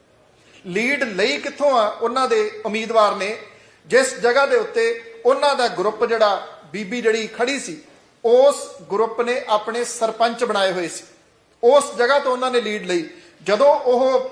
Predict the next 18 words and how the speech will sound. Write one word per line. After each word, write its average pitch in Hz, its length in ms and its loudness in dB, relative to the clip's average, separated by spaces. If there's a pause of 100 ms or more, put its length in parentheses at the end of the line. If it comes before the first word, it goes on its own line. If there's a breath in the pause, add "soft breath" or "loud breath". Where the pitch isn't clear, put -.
ਪਿੰਡ 240 220 2
ਜਿਹੜੇ 240 240 4
ਉਹ 226 180 -2
ਪਾਸੇ 208 400 0
ਹੋਏ, 233 260 2 (260)
ਉਸੇ 233 280 -2
ਵੇਲੇ 240 180 4
ਉਹ 226 200 -2
ਲੀਡ 196 360 -8 (140)
ਟੁੱਟੀ 240 340 -2 (1080)
ਤੇ 233 120 6 (720)
ਆਮ 240 260 4
ਆਦਮੀ 247 300 2
ਪਾਰਟੀ 202 400 -2
ਦੇ 233 120 0
ਉਮੀਦਵਾਰ 214 560 0
ਜਿਹੜੇ 202 240 -4
ਸੀ 208 200 -10